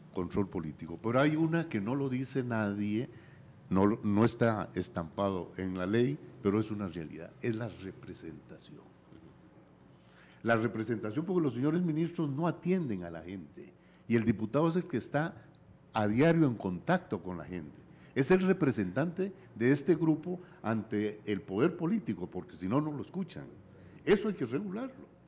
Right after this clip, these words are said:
y eso es una realidad. ¿Cuántos diputados le cierran la puerta al electorado? Pero si ese es el electorado que lo llevó,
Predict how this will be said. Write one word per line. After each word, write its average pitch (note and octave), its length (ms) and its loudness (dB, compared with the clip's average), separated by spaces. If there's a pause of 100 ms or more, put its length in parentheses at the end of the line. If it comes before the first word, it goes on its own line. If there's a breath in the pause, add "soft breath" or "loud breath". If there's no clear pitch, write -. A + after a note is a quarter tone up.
(160)
y C3 140 4
eso A3 160 6
es G3 120 0
una C3 200 0
realidad. G3 500 -4 (800 loud breath)
¿Cuántos F#3 400 4
diputados D3+ 480 0
le C3 80 0
cierran D#3+ 280 2
la - 80 -6
puerta D#3+ 300 -6
al D#3 80 -6
electorado? C3+ 540 -10 (1400)
Pero A#2 320 -2
si - 180 -4
ese A2 180 -4
es G#3+ 80 -2
el A#3+ 80 4
electorado D3+ 460 0
que - 80 -4
lo F3 100 0
llevó, C#3+ 500 -4